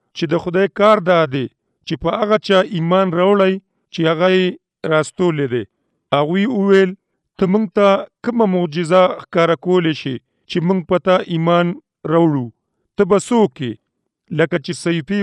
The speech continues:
وایي، چې زموږ پلارونو نیکونو په صحرا کې من خوړلو، هغه هغوی له د اسمان نه خوراک ورکوو. عیسی جواب ورکړ، «زه تاسو ته دا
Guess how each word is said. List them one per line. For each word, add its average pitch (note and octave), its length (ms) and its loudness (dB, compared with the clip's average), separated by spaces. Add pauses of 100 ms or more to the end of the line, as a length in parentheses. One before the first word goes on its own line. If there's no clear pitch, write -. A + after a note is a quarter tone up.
(100)
وایي، G3 280 4 (380)
چې E3 120 -8
زموږ G#3 240 2 (120)
پلارونو G3 500 4
نیکونو F3+ 400 0 (460)
په - 100 -6
صحرا F3 420 2
کې E3 220 -6
من G3 180 0
خوړلو، F#3+ 400 0 (640)
هغه E3 240 4
هغوی F#3 340 0
له F#3+ 100 6 (360)
د F3 160 -4
اسمان G3+ 420 0
نه F3 120 -8
خوراک E3+ 300 0 (120)
ورکوو. D#3+ 420 -2 (640)
عیسی E3 280 0 (140)
جواب F#3 340 2 (100)
ورکړ، F#3+ 360 0 (540)
«زه G#3 100 0 (100)
تاسو F#3 300 2
ته F3+ 60 -2 (100)
دا F#3 100 6